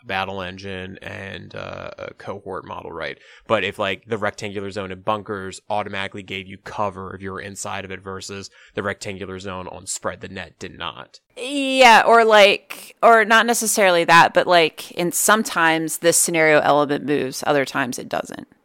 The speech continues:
Speaker 2: So I think that might, that, that could be, uh, confusing. The other thing I'm kinda wondering about is if this new Steamroller packet is gonna make things like structures relevant.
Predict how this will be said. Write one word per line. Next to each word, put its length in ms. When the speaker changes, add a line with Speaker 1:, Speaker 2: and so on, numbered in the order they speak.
Speaker 2:
So 180
I 100
think 180
that 200
might, 360
that, 280
that 200
could 100
be, 240
uh, 180
confusing. 680
The 220
other 200
thing 220
I'm 100
kinda 240
wondering 380
about 340
is 240
if 220
this 240
new 220
Steamroller 560
packet 420
is 140
gonna 180
make 220
things 320
like 200
structures 680
relevant. 520